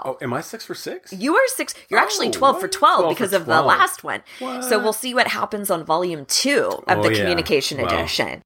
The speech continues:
Speaker 2: We're very curious to hear how you guys did. So be sure to come over to the joy junkie dot com slash club, hang out with us in after hours, and share with us how well you did. We talk about that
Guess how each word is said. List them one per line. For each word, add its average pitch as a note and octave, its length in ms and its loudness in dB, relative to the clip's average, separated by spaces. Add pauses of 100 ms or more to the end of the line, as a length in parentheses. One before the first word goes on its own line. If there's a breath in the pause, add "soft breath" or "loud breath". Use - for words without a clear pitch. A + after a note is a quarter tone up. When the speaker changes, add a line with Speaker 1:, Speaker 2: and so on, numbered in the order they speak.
Speaker 2:
We're G3 500 2
very B3 300 6
curious F3 360 -2
to F3 80 -2
hear E3+ 200 0
how D#3 160 2
you E3 360 -4
guys G2+ 360 0
did. G2+ 380 -4 (260 loud breath)
So F3 320 4
be G3 220 -4
sure G3 180 2
to G3 100 6
come F3+ 380 0
over E3+ 220 -2
to E3+ 120 -4
the D#3+ 120 -2
joy E3 220 0
junkie F3 280 -2
dot D#3+ 200 4
com - 200 -2
slash - 300 0
club, E3 500 4 (220 loud breath)
hang G3+ 280 -2
out F3+ 140 4
with - 140 -2
us D#3 180 0
in D#3+ 60 -6
after D3+ 360 -4
hours, D3 440 0
and E3 120 -10
share G3 280 2
with G#3 160 -2
us D#3+ 180 0
how G3 160 4
well B3 220 6
you C#4+ 160 2
did. - 260 -6 (240 loud breath)
We F3+ 80 -6
talk F3+ 240 0
about E3 320 2
that D#3+ 380 4